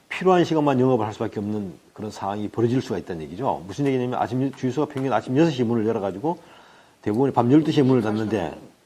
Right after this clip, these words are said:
이십사 시간 차지하더라도 밤 열두 시 에 문을 닫는 주유소들이 그 기본인데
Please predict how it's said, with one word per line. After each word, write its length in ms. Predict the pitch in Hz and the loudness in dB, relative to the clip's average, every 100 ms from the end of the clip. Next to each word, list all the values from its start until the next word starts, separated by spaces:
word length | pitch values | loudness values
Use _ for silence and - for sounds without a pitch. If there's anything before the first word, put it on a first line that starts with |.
| _ _ | _ _
이십사 260 | 120 143 170 | -2 2 4
시간 540 | 151 151 147 143 143 | 4 4 2 0 0
차지하더라도 760 | 139 151 147 135 123 107 160 - - | 0 0 4 4 4 2 2 0 -6
밤 200 | - 135 | 2 6
열두 140 | 139 147 | 6 6
시 100 | 160 | 4
에 40 | |
문을 180 | 127 135 | 6 6
닫는 260 | 113 113 104 | 4 0 0
주유소들이 520 | 107 101 101 98 - - | -2 -2 -2 -2 -4 -6
그 320 | 110 101 92 - _ | -2 -2 -4 -12 _
기본인데 720 | - 117 147 113 80 98 95 | -4 4 4 4 0 0 0